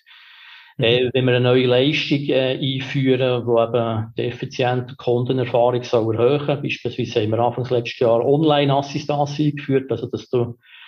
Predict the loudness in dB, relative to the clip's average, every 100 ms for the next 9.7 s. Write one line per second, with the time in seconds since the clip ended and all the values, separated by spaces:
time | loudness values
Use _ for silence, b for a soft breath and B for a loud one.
0 | B _ 0 0 2 0 2 2 2 -2
1 | -8 -4 0 4 4 2 0 -2 -2 -2
2 | -4 -4 -4 0 0 2 0 0 0 0
3 | -2 -2 -4 0 2 2 0 -2 -2 -4
4 | -6 -8 -6 -4 -4 -2 -2 -2 -4 -4
5 | -2 -2 -2 0 0 -2 -6 -10 -16 _
6 | B B B B _ -2 0 2 0 2
7 | 2 2 0 -2 -4 -2 0 0 0 -4
8 | -6 0 2 2 0 -2 -2 -2 -4 -6
9 | -4 -2 -2 0 -2 -4 -12